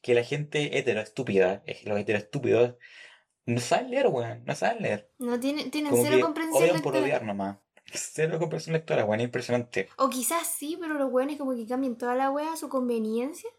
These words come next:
Speaker 2: Es como, what the fuck. De verdad. Me caen como el pico.
Speaker 1: Y hoy hay gente diciendo como, "Ay, me encantan las Fuerzas Armadas", como, "Ay, me meto", es como,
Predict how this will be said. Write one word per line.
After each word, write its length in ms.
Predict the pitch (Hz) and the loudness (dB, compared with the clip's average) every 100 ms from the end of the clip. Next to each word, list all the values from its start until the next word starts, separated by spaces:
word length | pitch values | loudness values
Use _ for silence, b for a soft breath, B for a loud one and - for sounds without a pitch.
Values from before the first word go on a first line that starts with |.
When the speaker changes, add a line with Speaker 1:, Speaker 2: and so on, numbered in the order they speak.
| _ _ b b | _ _ b b
Speaker 2:
Es 80 | 269 | -4
como, 280 | 277 247 | 0 2
what 180 | 240 254 | 0 -2
the 120 | - 269 | -2 -4
fuck. 240 | 254 226 _ _ _ _ _ - | -6 -10 _ _ _ _ _ -12
De 400 | 240 240 247 240 | -10 -4 -2 -2
verdad. 220 | 226 226 - _ _ _ _ | -4 -8 -12 _ _ _ _
Me 160 | 240 233 | -10 -8
caen 200 | 247 262 | -6 -8
como 160 | 254 233 | -6 -8
el 80 | |
pico. 240 | 214 214 - | -8 -6 -2
Speaker 1:
Y 100 | 113 - | 0 2
hoy 200 | 113 123 | 2 2
hay 40 | |
gente 240 | - 139 143 | 2 -2 -2
diciendo 220 | - 135 | -2 -4
como, 240 | 120 117 - | -4 -2 0
"Ay, 120 | 135 | 0
me 100 | 113 | -2
encantan 320 | 101 120 120 | -2 -2 -2
las 100 | 123 | -4
Fuerzas 340 | - 127 - 120 | -2 -2 -2 -6
Armadas", 360 | 120 120 110 - | -4 -4 -4 -2
como, 260 | 110 110 | 2 4
"Ay, 100 | 139 | 4
me 100 | 107 | 4
meto", 220 | 104 123 101 | 2 2 0
es 60 | |
como, 240 | - 104 | -2 -2